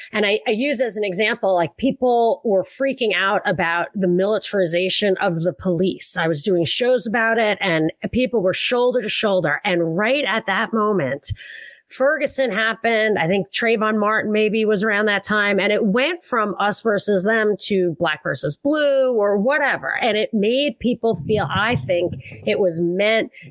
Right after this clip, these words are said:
to make people feel like it was not a problem that affected all of us. So they could divide and conquer.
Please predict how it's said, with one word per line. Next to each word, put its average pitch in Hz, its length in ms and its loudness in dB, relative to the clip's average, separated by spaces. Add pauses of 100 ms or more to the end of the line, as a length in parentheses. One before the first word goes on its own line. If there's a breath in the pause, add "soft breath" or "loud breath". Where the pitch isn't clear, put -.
to 208 120 0
make 208 360 0
people 220 280 -2
feel 208 240 0
like 175 220 0
it 190 120 -4
was 180 220 2
not 196 480 0
a 220 80 -4
problem 170 500 0
that 156 120 0
affected 156 520 -4 (100)
all 185 280 2
of 165 140 -2
us. 151 420 -2 (400 loud breath)
So 175 480 0
they 175 200 0
could 170 220 -2
divide 175 560 0
and 156 240 -2
conquer. 180 680 -2